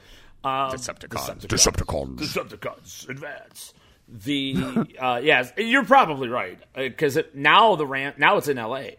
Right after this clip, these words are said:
Speaker 1: So the game is
Speaker 2: Yeah,
Speaker 1: back in
Speaker 2: that's
Speaker 1: Los
Speaker 2: a huge
Speaker 1: Angeles.
Speaker 2: disadvantage for the Chiefs.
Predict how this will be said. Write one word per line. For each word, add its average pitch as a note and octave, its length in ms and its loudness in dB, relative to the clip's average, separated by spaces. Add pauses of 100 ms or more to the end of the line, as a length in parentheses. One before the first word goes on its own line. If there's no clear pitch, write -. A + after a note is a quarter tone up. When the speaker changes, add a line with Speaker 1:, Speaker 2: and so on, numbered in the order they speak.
Speaker 1:
So A2+ 200 -10
the G#2 140 -8
game C#3 220 4
is D3 80 10
Speaker 2:
Yeah, D#4 160 8
Speaker 1:
back F3 260 6
in G3+ 120 2
Speaker 2:
that's F3 120 4
Speaker 1:
Los E3+ 120 4
Speaker 2:
a - 40 4
huge D#3 100 6
Speaker 1:
Angeles. D3+ 220 4
Speaker 2:
disadvantage E3 760 0
for F#2+ 100 -6
the E2 60 -12
Chiefs. - 140 -8